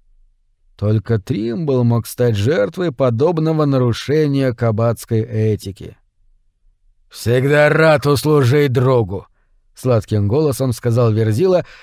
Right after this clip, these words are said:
и глаза его добавили: «Только пикни у меня». Не возразив, не запротестовав, Тримбл понуро вышел из бара. Презрительный взгляд бармена жег ему спину.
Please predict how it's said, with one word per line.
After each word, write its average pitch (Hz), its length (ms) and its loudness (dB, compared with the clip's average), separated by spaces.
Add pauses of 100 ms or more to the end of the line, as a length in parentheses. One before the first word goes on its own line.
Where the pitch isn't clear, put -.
(240)
и 127 100 0
глаза 131 340 2
его 139 220 2
добавили: 120 520 0 (460)
«Только 110 460 -2
пикни 117 720 0
у 123 160 -2
меня». 117 580 -4 (800)
Не 127 180 0
возразив, 104 720 -2 (540)
не 143 240 0
запротестовав, 123 800 -2 (560)
Тримбл 165 540 0 (460)
понуро 170 500 2
вышел 117 440 -2
из 104 160 -4
бара. 85 380 -10 (680)
Презрительный 180 840 -2
взгляд 143 380 0
бармена 160 580 2
жег 143 380 -2
ему 143 240 -2
спину. 131 480 -10